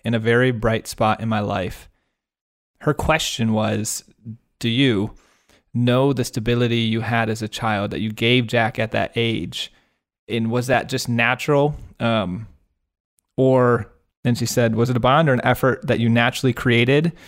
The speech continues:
or allowed with your own children as a father? There seemed to be some stability and some rock there that you were with Lewis in that time period."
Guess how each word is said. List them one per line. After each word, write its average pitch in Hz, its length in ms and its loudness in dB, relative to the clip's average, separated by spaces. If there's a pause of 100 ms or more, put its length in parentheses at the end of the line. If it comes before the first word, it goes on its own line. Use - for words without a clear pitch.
(160)
or 120 100 4
allowed 113 400 4
with 117 240 0
your 117 160 0
own 139 200 2
children 95 360 -2
as 69 160 -6
a 101 60 -6
father? - 420 -4 (120)
There 156 80 -10
seemed 151 200 -2
to 131 60 -2
be 131 80 2
some 123 180 -2
stability 120 460 0
and 113 100 0
some 113 360 -4 (340)
rock 117 400 -2
there 113 160 -4
that 104 120 -4
you 113 140 -2
were 120 120 0
with 117 180 -4
Lewis 127 300 -2
in 120 40 -6
that - 140 -8
time 120 200 -6
period." - 360 -6